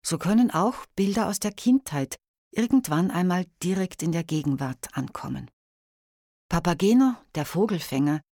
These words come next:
erklärte sich mir durch die Entdeckung des längst vergangenen und vergessenen Lerchenfelder Vogelmarkts. Hier wurden nicht Enten, Gänse und Hühner verkauft, sondern Singvögel,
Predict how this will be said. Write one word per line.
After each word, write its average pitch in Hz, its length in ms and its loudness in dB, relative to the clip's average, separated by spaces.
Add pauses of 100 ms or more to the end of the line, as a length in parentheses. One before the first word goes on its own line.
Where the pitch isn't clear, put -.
(300)
erklärte 175 500 -2
sich 208 260 -4
mir 196 220 2
durch 190 220 -6
die - 140 -8
Entdeckung 202 680 0
des - 320 0
längst 185 380 0
vergangenen 196 640 0 (240)
und 160 140 -4
vergessenen 156 600 0 (340)
Lerchenfelder 175 760 -2
Vogelmarkts. - 880 -8 (720)
Hier 226 140 2
wurden 190 240 4
nicht - 400 0
Enten, 165 560 0
Gänse 147 400 2
und 143 160 -2
Hühner 214 260 4
verkauft, 143 560 -6 (500)
sondern 175 300 2
Singvögel, 143 640 2